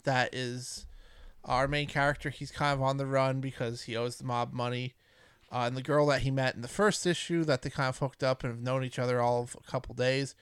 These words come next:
she ends up robbing a bank for him. I was like, "Oh, we have all the money." But unfortunately, they know who she is now. Um, but he's able to channel, uh, these spirits to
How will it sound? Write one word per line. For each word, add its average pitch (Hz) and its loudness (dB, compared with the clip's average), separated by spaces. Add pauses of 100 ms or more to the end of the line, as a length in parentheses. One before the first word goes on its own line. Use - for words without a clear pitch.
(260)
she - -2
ends 156 4
up 135 0
robbing 139 6
a 117 0
bank 123 2
for 170 4
him. 180 2 (380)
I - -6
was 135 -2
like, 131 -4
"Oh, 196 12
we 147 4
have 156 6
all 147 8
the 143 2
money." 139 2 (440)
But 151 6
unfortunately, 147 2
they 131 4
know 135 4
who 127 2
she 127 -2
is 165 2
now. 170 4 (580)
Um, 131 2
but 120 0
he's 156 2
able 156 4
to 139 -4
channel, 143 2 (420)
uh, 127 2 (120)
these 127 -4
spirits - 0
to 131 -2